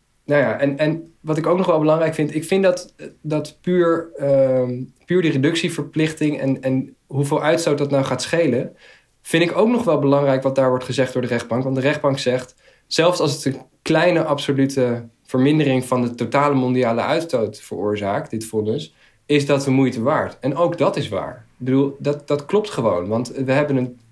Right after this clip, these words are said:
een wereldwijd koolstofbudget. En alles wat niet door, eh, ons wordt opgebruikt of niet door Shell's, eh, bedrijfsactiviteit op de markt komt, dat scheelt uitstoot.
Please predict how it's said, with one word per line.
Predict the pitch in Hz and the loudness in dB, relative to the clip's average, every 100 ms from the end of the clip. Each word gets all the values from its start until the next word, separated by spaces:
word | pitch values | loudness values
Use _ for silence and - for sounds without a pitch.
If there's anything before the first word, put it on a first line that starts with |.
| - | -6
een | 117 117 - | -4 -4 -2
wereldwijd | 120 196 180 135 110 104 | 2 4 2 2 0 0
koolstofbudget. | 160 180 - 165 156 135 131 - - _ _ - - _ _ | 0 0 -2 -4 -2 0 -2 -4 -16 _ _ -20 -20 _ _
En | 127 | -2
alles | 131 170 196 147 | 0 2 2 2
wat | 139 131 - | 0 0 -4
niet | 120 123 208 - 139 | 0 2 0 -2 0
door, | 135 131 127 123 - - | 2 4 2 -2 -12 -8
eh, | 123 110 107 - | -4 0 0 -2
ons | 165 196 | 0 0
wordt | 165 160 | 0 -2
opgebruikt | 160 - 135 139 147 160 - | -2 -2 0 2 2 0 -4
of | 127 113 | -4 -2
niet | 123 147 156 | 0 0 0
door | 127 127 | 0 0
Shell's, | 123 156 151 - - _ | 0 2 2 0 -8 _
eh, | 117 120 110 113 143 | -6 -4 -4 -6 -12
bedrijfsactiviteit | - 123 127 127 117 - - 120 143 135 | -8 -2 0 0 -4 -8 -8 -2 0 0
op | 127 | -4
de | 131 | -2
markt | 131 156 180 - | 2 2 0 0
komt, | 139 139 139 - - _ | 0 0 -4 -14 -20 _
dat | 127 127 | -2 0
scheelt | - 151 | 2 2
uitstoot. | - 139 156 156 104 117 151 | 2 0 0 0 -2 -2 -4